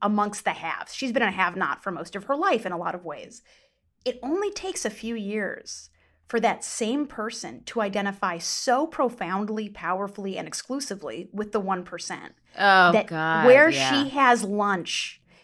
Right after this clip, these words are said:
Speaker 1: is more meaningful to her than potentially saving our republic. If there's
Speaker 2: Yeah.
Speaker 1: that moment alone, for me, is a perfect portrait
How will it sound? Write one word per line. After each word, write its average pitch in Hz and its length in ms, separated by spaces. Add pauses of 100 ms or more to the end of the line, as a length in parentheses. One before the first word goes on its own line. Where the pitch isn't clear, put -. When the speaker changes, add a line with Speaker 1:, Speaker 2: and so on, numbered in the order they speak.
(140)
Speaker 1:
is 202 160
more 220 280
meaningful 214 580
to 175 160
her 170 400
than 202 100
potentially 202 560
saving 180 500
our 156 160
republic. - 680 (800)
If 240 140
there's 349 360
Speaker 2:
Yeah. 143 380
Speaker 1:
that 330 300
moment 285 440
alone, 202 680 (180)
for 220 120
me, 214 500
is 226 140
a 202 60
perfect - 800
portrait - 600